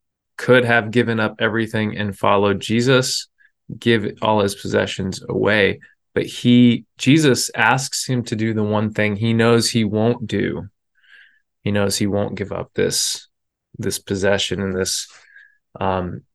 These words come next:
this wealth that he has, and he won't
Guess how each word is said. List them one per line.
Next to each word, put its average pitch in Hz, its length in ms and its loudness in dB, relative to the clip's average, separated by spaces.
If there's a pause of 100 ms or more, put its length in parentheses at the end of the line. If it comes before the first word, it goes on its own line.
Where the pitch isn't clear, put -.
(160)
this 107 240 -4
wealth 110 340 2
that 101 120 0
he 101 380 -4
has, 98 640 -2 (100)
and 98 200 -4
he 101 260 -4
won't 101 640 0